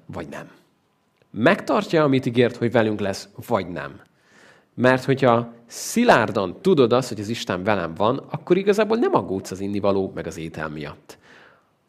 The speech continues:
Akkor aggódsz ezek miatt, amikor megkérdőjeleződik benned, hogy Isten hűséges-e, megtartja az ígéretét, veled van-e. Amikor a gyerekek tudják, hogy, ö, velük vagyunk, mint apa, meg anya,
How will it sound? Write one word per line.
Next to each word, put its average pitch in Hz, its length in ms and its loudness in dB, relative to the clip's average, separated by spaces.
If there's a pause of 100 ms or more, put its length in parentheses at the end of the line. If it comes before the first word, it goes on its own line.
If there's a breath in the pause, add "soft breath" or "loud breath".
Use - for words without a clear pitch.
(220)
Akkor 156 340 6
aggódsz 135 340 4
ezek 110 260 -2
miatt, 104 560 -4 (380)
amikor 120 460 0
megkérdőjeleződik 110 1120 0
benned, 95 400 -4
hogy 92 160 -12
Isten 95 340 -8
hűséges-e, 143 840 -6 (100)
megtartja 147 580 -6
az 107 100 -6
ígéretét, 90 680 -8
veled 82 320 -8
van-e. 76 360 -14 (720 loud breath)
Amikor 180 480 2
a - 20 4
gyerekek 110 480 0
tudják, 113 420 -2
hogy, 95 420 -8
ö, 90 180 -8 (280)
velük 95 320 -6
vagyunk, 110 500 -4
mint - 220 -20
apa, 156 500 -4
meg - 200 -12
anya, 156 420 -6